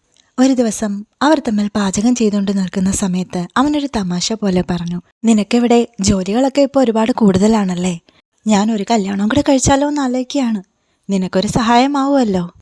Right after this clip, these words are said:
അവൻ അത്രയും പറഞ്ഞ ശേഷം ഒന്ന് ചിരിച്ചു. അവളും അതൊരു തമാശ പോലെ ഫൈസലിനോട് പറഞ്ഞു, "എങ്കിൽ നിങ്ങൾ വേഗം കെട്ടിക്കോ, എനിക്കൊരു കൂട്ട് ആവശ്യമുണ്ട്." അങ്ങനെ കളിച്ചിരികളും പാചകവും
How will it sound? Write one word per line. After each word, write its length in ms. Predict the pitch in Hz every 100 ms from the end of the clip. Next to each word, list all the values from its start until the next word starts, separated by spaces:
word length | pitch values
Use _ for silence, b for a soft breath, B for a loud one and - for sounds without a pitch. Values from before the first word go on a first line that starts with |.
| -
അവൻ 220 | 285 285
അത്രയും 340 | - 202 214 196
പറഞ്ഞ 240 | 180 180
ശേഷം 500 | 185 180 - 180 180 -
ഒന്ന് 200 | 247 247
ചിരിച്ചു. 460 | - 190 180 190 185 b b 208
അവളും 360 | 202 208 202 -
അതൊരു 240 | 262 294 269 240
തമാശ 340 | 185 190 -
പോലെ 340 | 202 185 170 170 _
ഫൈസലിനോട് 580 | 226 214 - 226 214 240
പറഞ്ഞു, 440 | 240 208 196 196 190 _ _ _ _
"എങ്കിൽ 280 | 202 185 220
നിങ്ങൾ 340 | 302 277 294 311
വേഗം 320 | 320 202 185 214
കെട്ടിക്കോ, 460 | 262 247 - 262 - _ _ -
എനിക്കൊരു 300 | 330 349 339
കൂട്ട് 300 | 269 214 220
ആവശ്യമുണ്ട്." 640 | 196 175 - 196 180 175 _ _
അങ്ങനെ 400 | 226 226 220 220 - -
കളിച്ചിരികളും 680 | 254 254 262 233 220 214 196 214
പാചകവും 520 | 202 208 208 208